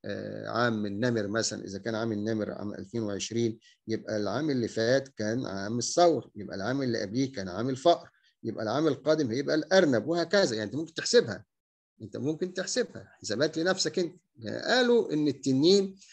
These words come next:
آه، أنا هرجع للحظ طبعا بتاع ال-، الشرق ليه، الأخ العزيز دكتور الصاوي،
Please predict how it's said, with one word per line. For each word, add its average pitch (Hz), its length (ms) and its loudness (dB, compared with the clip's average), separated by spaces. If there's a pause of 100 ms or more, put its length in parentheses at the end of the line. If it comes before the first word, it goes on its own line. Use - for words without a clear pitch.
(300)
آه، 107 520 0
أنا 113 180 2
هرجع 131 240 0
للحظ 117 440 0
طبعا 101 420 -4
بتاع 98 360 -6
ال-، 98 280 -8
الشرق 101 500 -6
ليه، 135 420 -2 (420)
الأخ 95 340 -10
العزيز 101 320 -6
دكتور 104 320 -8
الصاوي، 147 580 -2